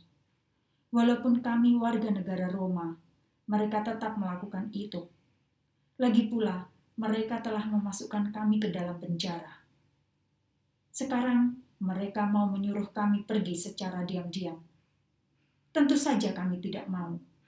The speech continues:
Mereka sendiri harus datang kemari dan mengantar kami keluar."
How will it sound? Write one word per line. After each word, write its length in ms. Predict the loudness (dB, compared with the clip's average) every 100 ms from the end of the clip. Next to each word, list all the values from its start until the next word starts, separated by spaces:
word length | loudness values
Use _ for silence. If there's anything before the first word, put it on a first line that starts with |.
| -20 -20 -20 -20 _ _ _ _ -6
Mereka 320 | -2 0 0
sendiri 480 | 2 4 4 2 -2
harus 240 | -2 -2 0
datang 400 | 0 0 -2 -4
kemari 400 | -4 -4 -6 -8 -12 -20 _
dan 240 | 0 2
mengantar 480 | 2 0 -2 -4 -6 -4
kami 240 | -2 0
keluar." 560 | -2 -4 -4 -6 -8 -14